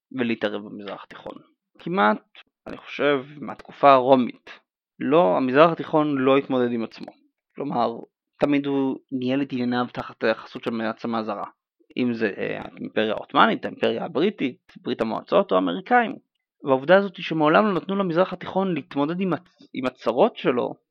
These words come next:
למה שיוצר את המצב הנוכחי, שבה כל אחת מהקבוצות מנסה לפנות לאיזושהי מעצמה זרה כדי שתעזור לה, מבלי לנסות ולנהל דיאלוג. מה שאנחנו צריכים להבין, וזו תובנה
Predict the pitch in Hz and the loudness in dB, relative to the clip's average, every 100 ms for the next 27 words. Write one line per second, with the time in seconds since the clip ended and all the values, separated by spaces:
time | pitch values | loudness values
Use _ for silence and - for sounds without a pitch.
0 | _ _ _ 160 185 - 180 170 190 170 | _ _ _ 0 0 0 -2 0 -2 0
1 | 165 135 - 117 113 - - - - _ | 0 -2 -2 -2 -2 -6 -10 -14 -16 _
2 | _ _ _ - 143 156 160 160 151 - | _ _ _ 4 6 6 6 2 0 -2
3 | 120 117 - - 226 - 135 151 143 - | -2 -2 -10 -4 -4 -2 -2 -2 -2 -4
4 | 165 196 180 165 - 147 135 - 135 135 | -4 -2 -2 -2 -2 -2 -2 -2 0 2
5 | 127 113 120 190 - _ _ _ - 135 | 2 2 4 4 0 _ _ _ -10 -4
6 | 139 - 185 233 320 247 - _ _ _ | -4 2 4 4 2 -2 -8 _ _ _
7 | _ 165 151 208 269 247 240 220 226 220 | _ -4 -2 0 0 0 -4 -2 0 0
8 | 220 214 220 254 196 - - _ _ 196 | 0 2 2 2 -2 -6 -20 _ _ -6
9 | 202 208 208 202 202 196 196 196 _ _ | -4 -2 -2 -4 -4 -4 -4 -8 _ _
10 | _ _ 143 180 185 175 165 165 175 170 | _ _ -2 0 2 2 2 0 -2 -4
11 | 160 _ _ _ - 143 135 131 131 135 | -8 _ _ _ -14 -8 -6 -4 -2 2
12 | 156 160 156 | 2 4 2